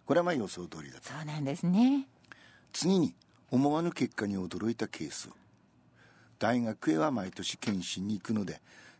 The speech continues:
Speaker 1: 大学生の入学以来の体重の推移が一目瞭然である。
Speaker 2: うん。
Speaker 1: ある大学で検診をしていた時、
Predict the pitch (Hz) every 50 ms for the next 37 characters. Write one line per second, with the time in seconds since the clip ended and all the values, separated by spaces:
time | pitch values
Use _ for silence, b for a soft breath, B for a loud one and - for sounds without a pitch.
0 | b - 110 110 113 113 107 101 - - - 147 147 151 151 151 143 120 104 101
1 | 95 95 90 90 - - 104 101 95 107 117 120 120 120 123 117 - - 104 101
2 | 98 90 87 90 90 90 101 117 120 117 b b b b b b b - - -
3 | - 123 127 123 117 120 139 135 - - - - - 92 107 110 - 156 120 107
4 | 85 76 - - - 85 - - - - - - - 226 269 302 294 240 180 139
5 | 135 B B B B - 160 170 170 160 139 113 107 95 - 95 95 - - 110
6 | 95 90 - - - 92 90 90 - - - 90 82 - - - - - - -
7 | -